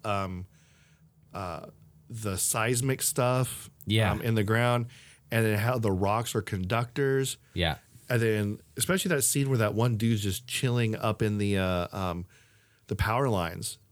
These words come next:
Speaker 1: And
Speaker 2: Yeah.
Speaker 1: they're like, "He's dead." What was, what scared him to come down? And, and then th-, they didn't know, but that town, that, that's such a, Reba McEntire.
Speaker 2: Yeah.
Speaker 1: She's,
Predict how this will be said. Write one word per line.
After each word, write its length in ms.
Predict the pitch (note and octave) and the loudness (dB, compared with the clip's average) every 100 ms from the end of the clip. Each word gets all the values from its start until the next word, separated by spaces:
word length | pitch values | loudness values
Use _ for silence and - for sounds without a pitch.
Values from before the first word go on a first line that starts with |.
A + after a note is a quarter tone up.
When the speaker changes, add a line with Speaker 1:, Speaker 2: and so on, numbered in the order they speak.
| _ - | _ -4
Speaker 1:
And 140 | A2+ | 0
Speaker 2:
Yeah. 60 | F2 | 2
Speaker 1:
they're 100 | A2 | 2
like, 140 | G#2+ A#2+ | 2 2
"He's 180 | B2+ | 0
dead." 200 | A2+ D3 | 2 2
What 120 | B2 C3+ | 2 0
was, 100 | C3 | 0
what 240 | A#2+ C3+ - | 0 0 2
scared 340 | - C3+ C3+ | 0 2 2
him 160 | B2+ G#2+ | 2 0
to 80 | |
come 240 | G2 A#2 G2+ | 0 0 0
down? 360 | G#2 B2+ - - _ _ _ _ _ _ _ _ _ _ | 0 -2 -6 -14 _ _ _ _ _ _ _ _ _ _
And, 180 | - A#2+ | -2 0
and 140 | B2+ A2+ | 2 2
then 180 | A2+ | 2
th-, 120 | G#2+ A#2 | 0 0
they 140 | A2+ | 2
didn't 240 | A#2 A2+ G#2+ | 2 2 2
know, 220 | A2 A2+ | 4 4
but 140 | G#2+ | 4
that 180 | G2 F#2 | 2 0
town, 540 | - G#2 G#2 A2 A2 - _ | -2 0 2 2 0 -6 _
that, 260 | - A#2 - | -4 -2 0
that's 200 | C3 D3 | -2 -2
such 180 | D3 C3+ | -2 -2
a, 200 | - G#2+ | -2 0
Reba 240 | B2+ D#3 | 2 2
McEntire. 560 | F#2+ G2 F#2+ F#2 F2 F2 _ _ _ _ _ _ | 2 0 0 0 0 -2 _ _ _ _ _ _
Speaker 2:
Yeah. 180 | E2+ D#2 | -2 0
Speaker 1:
She's, 460 | - G3+ A3 C#3+ | 0 0 0 -2